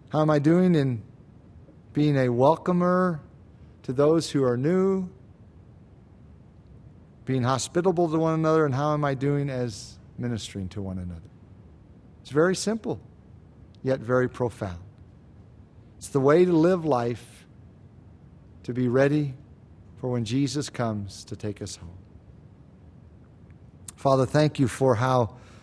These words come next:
very straightforward you are with us and very practical, and how relevant your word is. We need these reminders of things that we know, things that are not new, th-, not, things that are not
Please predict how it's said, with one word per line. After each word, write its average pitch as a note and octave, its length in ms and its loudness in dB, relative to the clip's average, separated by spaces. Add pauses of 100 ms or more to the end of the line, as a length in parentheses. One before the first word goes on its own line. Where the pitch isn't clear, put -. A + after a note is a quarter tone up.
(580)
very B2+ 320 4
straightforward F3 1120 4
you E3 220 6
are D#3+ 200 4
with D#3+ 240 4
us D#3 460 0
and A2+ 200 0
very A2+ 480 4 (140)
practical, E3 800 2
and C3 140 -2
how A#2+ 220 -2
relevant A#2 800 -2 (640)
your A#2 140 -2
word A#2 300 0
is. G2 260 -6
We C#3 140 -2
need D3+ 480 0
these C3 420 0
reminders A#2+ 640 0
of A2 140 0
things D#3 280 2
that F3 140 -2
we E3+ 120 2
know, A#2+ 440 2 (640)
things C#3+ 240 2
that D3+ 100 2
are C#3+ 120 4
not D#3 200 2
new, D3+ 520 4 (180)
th-, D3+ 220 -4
not, D#3 220 -4 (260)
things D3+ 220 0
that C#3 120 0
are C3 80 0
not C#3+ 320 0